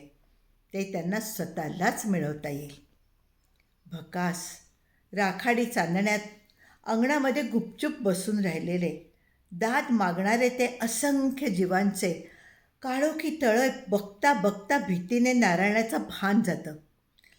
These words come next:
लटलटत्या पायांनी तो घरात येतो. दरवाजा कसाबसा लावून घेतो आणि त्या बंद दरवाजापाशी मटकन खाली बसतो. रात्रीच्या प्रकाराविषयी नारायण बायकोकडे काहीच बोलत नाही.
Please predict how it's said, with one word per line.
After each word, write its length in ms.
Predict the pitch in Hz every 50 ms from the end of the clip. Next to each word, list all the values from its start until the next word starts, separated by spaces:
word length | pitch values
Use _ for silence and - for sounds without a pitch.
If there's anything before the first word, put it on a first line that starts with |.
| _ _ -
लटलटत्या 560 | 233 247 240 240 - 269 254 254 262 - 226
पायांनी 520 | - - 208 202 202 226 247 247 254 269 269
तो 160 | - - 226 180
घरात 260 | - 190 202 170 185 208 -
येतो. 440 | 196 175 - - 160 151 151 - _ _ _ _ _ _ _
दरवाजा 460 | 202 233 254 254 285 269 277 277 302 294
कसाबसा 600 | 302 262 240 - 277 277 226 269 269 - 339 302
लावून 360 | 262 233 185 190 208 254 262
घेतो 440 | 247 247 - - 208 185 185 - - - - - -
आणि 260 | 262 262 302 294 285 -
त्या 100 | 294 269
बंद 400 | 214 202 247 247 285 269 247 285
दरवाजापाशी 840 | 269 202 240 233 208 220 240 240 233 247 247 247 240 233 226 - 277
मटकन 760 | 240 233 240 233 254 254 254 - - - - - 269 240 233 226
खाली 320 | - - 220 170 180 180 180
बसतो. 640 | 180 170 160 - - - - 170 160 165 - - _ _ _ _ _ _ _ _ _ _ _ _ _ _ _ _ _ _ _ _ _ _ _ _ _ _ _ _ _ _ _ 214
रात्रीच्या 560 | 226 220 214 214 - 247 311 339 330 - 330
प्रकाराविषयी 880 | 330 - 240 226 - - 202 196 214 240 247 240 240 233 - 285 277
नारायण 440 | 269 247 214 175 175 196 214 233 233
बायकोकडे 640 | 208 190 180 170 170 175 - 220 220 247 247 269 269
काहीच 560 | - - 190 151 143 160 214 233 - - 180
बोलत 400 | - 165 160 143 143 143 - -
नाही. 260 | - 143 143 - -